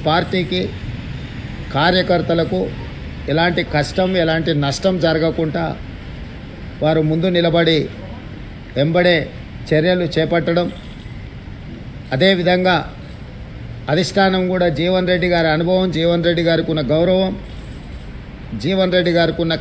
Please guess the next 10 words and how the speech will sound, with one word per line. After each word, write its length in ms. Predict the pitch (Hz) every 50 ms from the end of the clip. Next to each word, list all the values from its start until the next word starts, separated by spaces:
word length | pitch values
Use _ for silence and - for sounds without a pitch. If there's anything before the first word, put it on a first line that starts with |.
| -
కమిట్మెంట్ 560 | 170 170 180 202 202 202 214 214 214 208 165 165 156 - - - - - - - - - - - - 143
తెలంగాణ 460 | 147 156 165 170 170 170 170 170 160 156 143 - - - - -
ప్రజల 280 | - 135 139 170 170 175 147 170
పట్ల, 220 | 170 - - 190 202 214 208 - - -
కాంగ్రెస్ 360 | 156 156 160 156 156 151 - -
పార్టీ 260 | 151 156 165 143 - 180 147
పట్ల 240 | 165 165 143 - 160 139 135
దృష్టిలో 320 | 143 - - - 185 175 151 165
పెట్టుకొని 420 | 151 147 - - 156 156 160 151 127 - - - - - - - - - - - - - - - - - - - - - - - - 131 147
ఎంబడే 300 | 160 170 185 190 190